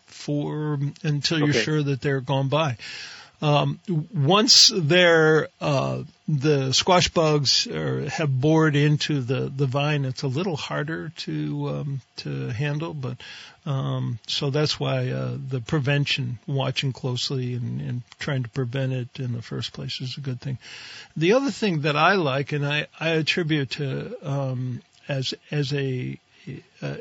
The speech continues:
Speaker 1: an important part of, of, um, my garden is, uh, training things like my cucumbers up,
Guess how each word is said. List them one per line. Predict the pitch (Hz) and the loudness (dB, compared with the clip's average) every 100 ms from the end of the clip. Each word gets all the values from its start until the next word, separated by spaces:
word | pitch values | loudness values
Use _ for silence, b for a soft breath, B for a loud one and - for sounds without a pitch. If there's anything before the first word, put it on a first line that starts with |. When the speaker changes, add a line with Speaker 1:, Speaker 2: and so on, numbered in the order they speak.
| - | 0
Speaker 1:
an | 151 | 2
important | 143 131 185 160 151 | 2 0 -2 0 -4
part | - 156 151 143 | 0 2 4 2
of, | 135 123 - - _ | 0 -2 -8 -18 _
of, | 143 135 131 127 127 | -4 -2 -2 -4 -6
um, | 131 123 123 123 B B B B B B | -6 -4 -6 -8 B B B B B B
my | 143 143 156 | 4 4 4
garden | 165 143 135 131 131 135 | 4 2 2 0 0 -2
is, | 151 147 139 135 131 - | -4 -4 -2 -4 -4 -6
uh, | 143 131 135 135 123 - 147 - | -6 -6 -6 -8 -10 -12 -10 -4
training | - 170 160 131 | 2 4 4 2
things | 165 139 151 | 2 2 0
like | 139 | -2
my | 139 123 | -4 -6
cucumbers | - 170 - 135 127 120 - | -4 -2 -2 -4 -4 -6 -4
up, | 160 147 - | 0 0 -2